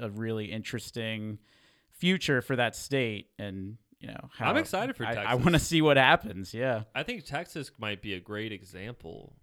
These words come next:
Speaker 2: of what the rest of the country should look like. A, a state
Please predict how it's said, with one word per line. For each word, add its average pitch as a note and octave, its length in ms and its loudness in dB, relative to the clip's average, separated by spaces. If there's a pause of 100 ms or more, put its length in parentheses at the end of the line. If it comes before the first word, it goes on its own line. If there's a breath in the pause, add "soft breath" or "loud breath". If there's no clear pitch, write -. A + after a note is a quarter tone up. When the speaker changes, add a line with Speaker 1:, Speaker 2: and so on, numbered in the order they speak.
(140)
Speaker 2:
of G2 220 -12
what G2+ 260 -6
the E2+ 80 -10
rest F#2+ 320 -6
of F#2+ 40 -12
the F2+ 80 -10
country F#2 360 -14
should - 200 -18
look B2+ 220 -10
like. - 280 -16 (880)
A, G2 160 -4 (100)
a G#2 120 -6
state G2 520 -6